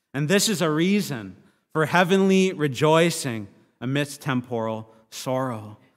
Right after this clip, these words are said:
At verse ten, "As sorrowful, yet always rejoicing. As poor, yet making many rich. As having nothing,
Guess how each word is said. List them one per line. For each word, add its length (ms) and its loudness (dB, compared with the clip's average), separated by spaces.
At 160 -4
verse 280 -2
ten, 420 -6
"As 200 2
sorrowful, 760 4
yet 300 -2
always 520 0
rejoicing. 720 -6
As 320 -4
poor, 520 2
yet 180 0
making 480 0
many 320 2
rich. 600 -2
As 220 0
having 500 0
nothing, 520 -2